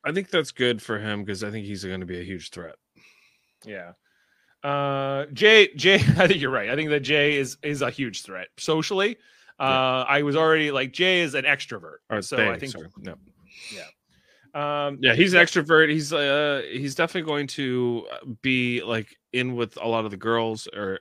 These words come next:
Speaker 1: um, yeah. So I think Jay will definitely be a player that they target.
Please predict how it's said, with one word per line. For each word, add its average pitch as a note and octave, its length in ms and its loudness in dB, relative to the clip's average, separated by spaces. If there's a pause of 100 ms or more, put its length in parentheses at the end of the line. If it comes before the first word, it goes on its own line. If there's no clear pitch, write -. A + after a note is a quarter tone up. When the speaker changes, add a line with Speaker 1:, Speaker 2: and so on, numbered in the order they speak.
Speaker 1:
um, F#2+ 460 -8 (100)
yeah. A2 200 0
So F#2+ 340 -6 (680)
I A2 80 -4
think C3 200 -6
Jay A#2+ 220 4
will G#2+ 220 -2
definitely G2 680 -6 (160)
be G#2 420 -4 (320)
a F#2 120 -10
player G2+ 500 -4
that F#2 220 -8
they F2 100 -10
target. - 380 -18